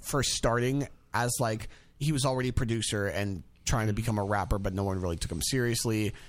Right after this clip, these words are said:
So he just started filming him and was making a documentary. And it's, like, really interesting seeing, like, you know, like, he went to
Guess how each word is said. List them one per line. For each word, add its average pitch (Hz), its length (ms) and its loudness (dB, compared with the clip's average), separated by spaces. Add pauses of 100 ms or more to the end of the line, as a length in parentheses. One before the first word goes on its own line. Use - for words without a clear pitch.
(220)
So 127 180 2
he 117 220 2
just 110 200 0
started 110 480 0 (160)
filming 113 580 0
him 90 260 0
and 90 280 -2
was 98 180 2
making 107 220 0
a 101 40 -2
documentary. 98 800 0
And 82 420 0 (420)
it's, 151 140 4
like, 156 160 2
really 220 180 2
interesting 135 460 0
seeing, 104 360 0
like, 98 340 0 (680)
you 113 60 4
know, 107 160 4
like, 104 200 2
he 123 120 0
went 117 260 2
to 104 220 0